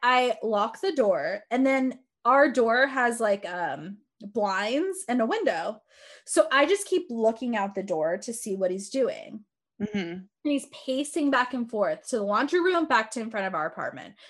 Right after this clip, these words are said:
Speaker 1: to the laundry room. And also we're on the first floor, which Vince, like, that's fine as a man, but me as a woman, I'm like,
Speaker 2: As a woman, it's not the same. No,
Speaker 1: there's,
Speaker 2: that's
Speaker 1: yeah,
Speaker 2: bad.
Speaker 1: it's, like, fucking scary.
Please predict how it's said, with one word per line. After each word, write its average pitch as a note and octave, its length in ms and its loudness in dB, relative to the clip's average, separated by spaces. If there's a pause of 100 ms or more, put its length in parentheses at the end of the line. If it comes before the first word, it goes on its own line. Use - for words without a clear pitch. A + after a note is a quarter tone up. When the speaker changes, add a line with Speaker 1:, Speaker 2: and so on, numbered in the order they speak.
Speaker 1:
to - 80 -8
the F3+ 40 -4
laundry B3+ 340 0
room. D#4+ 280 2
And B3+ 160 -6
also C#4 280 4
we're C4+ 140 4
on G#3+ 180 2
the A3+ 160 -2
first F#3+ 360 -2
floor, - 460 -10
which A3+ 240 -4 (540)
Vince, C#4 460 2
like, A#3 220 2
that's A#3 260 -2
fine C#4+ 240 0
as E3+ 180 -8
a - 20 -12
man, D#3+ 280 -10
but F3 180 -4
me G3+ 140 -4
as G3 180 -6
a F#3 40 -8
woman, G#3+ 280 -2
I'm F#3+ 120 -6
like, F3+ 140 -2
Speaker 2:
As G#3+ 140 2
a G#3+ 80 6
woman, A#3 360 4
it's G3 280 -4
not G3+ 220 2
the F#3 60 -6
same. D3+ 440 -10
No, C4+ 80 2
Speaker 1:
there's, B3+ 300 6
Speaker 2:
that's A3+ 180 -2
Speaker 1:
yeah, A#3 120 0
Speaker 2:
bad. F#3 180 2
Speaker 1:
it's, - 120 -4
like, C#4 260 4 (340)
fucking C#4 340 0
scary. F3 480 -6